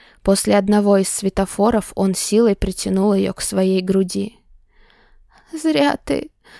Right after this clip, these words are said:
Ком подступил к горлу. Остатки сил, что помогали сохранить лицо, вмиг истлели. По щекам побежали слёзы.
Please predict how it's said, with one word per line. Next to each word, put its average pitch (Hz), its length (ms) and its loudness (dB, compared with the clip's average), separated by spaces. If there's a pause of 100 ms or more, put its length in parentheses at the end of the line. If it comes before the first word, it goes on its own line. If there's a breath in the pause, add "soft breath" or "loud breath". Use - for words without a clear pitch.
(680 soft breath)
Ком 196 280 2
подступил 202 760 -2
к 190 100 -6
горлу. 208 540 -2 (600)
Остатки 233 580 -2
сил, 262 420 -4
что - 240 -6
помогали 202 540 2
сохранить 202 600 0
лицо, 208 560 -4 (360)
вмиг 190 580 0
истлели. 196 680 -6 (540 soft breath)
По 107 80 -2
щекам 113 420 -2
побежали 190 520 -2
слёзы. 208 580 -8